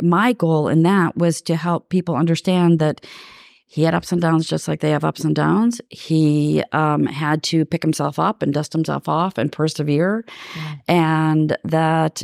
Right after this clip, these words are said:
Speaker 1: you don't necessarily have to, um, you know, have, it's not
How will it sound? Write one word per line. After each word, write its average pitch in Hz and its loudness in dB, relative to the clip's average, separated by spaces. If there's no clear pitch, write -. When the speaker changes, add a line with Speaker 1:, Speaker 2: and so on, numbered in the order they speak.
Speaker 1:
you 165 0
don't 160 0
necessarily 165 0
have 165 -2
to, 156 2
um, 156 0
you 160 -4
know, 160 0
have, 175 2
it's - -4
not 208 4